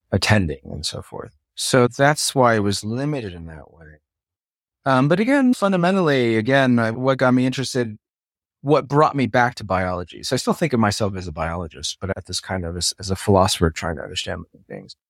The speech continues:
Um, yeah, I, I used to be interested in molecules, 'cause molecules are really interesting, right? Regulation of genes and, you know, protein-protein interactions. Um, but when I got back into it, it was like, "Oh, you know, we're pretty <laughs>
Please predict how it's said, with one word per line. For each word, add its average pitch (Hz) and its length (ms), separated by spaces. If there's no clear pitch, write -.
Um, 104 480
yeah, 226 300
I, 156 40
I 147 100
used 185 200
to 190 60
be 160 100
interested 143 340
in 117 80
molecules, 107 500
'cause 113 80
molecules 196 380
are 196 40
really 208 160
interesting, 120 480
right? 131 280
Regulation 107 540
of 104 60
genes 135 540
and, 95 280
you 107 60
know, 85 100
protein-protein 139 600
interactions. 120 640
Um, 110 560
but 143 240
when 151 160
I 156 40
got 151 120
back 160 220
into 220 360
it, 127 100
it 139 40
was 139 120
like, 151 180
"Oh, 101 360
you 180 100
know, 156 120
we're 247 120
pretty 214 280
<laughs> - 80